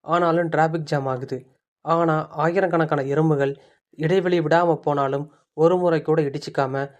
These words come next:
ஒரே வரிசையில் எப்படி போகுது? தெரிஞ்சுக்கலாம் வாங்க. எறும்புகளுக்கு கண்கள் இருந்தாலும் அதோட பார்வை திறன் ரொம்ப குறைவு.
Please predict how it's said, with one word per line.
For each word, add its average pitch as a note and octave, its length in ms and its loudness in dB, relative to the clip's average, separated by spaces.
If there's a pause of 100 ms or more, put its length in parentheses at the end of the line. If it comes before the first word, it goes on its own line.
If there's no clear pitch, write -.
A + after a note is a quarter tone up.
(160)
ஒரே E3+ 300 2
வரிசையில் D3+ 440 0
எப்படி C#3+ 280 -2
போகுது? B2 400 -6 (460)
தெரிஞ்சுக்கலாம் D#3 440 0
வாங்க. B2+ 360 -10 (520)
எறும்புகளுக்கு E3+ 680 2
கண்கள் D#3 440 0
இருந்தாலும் C#3+ 640 -2 (440)
அதோட C#3+ 240 0
பார்வை E3 420 2
திறன் D3 180 -6
ரொம்ப C#3+ 320 -2
குறைவு. C3 500 -6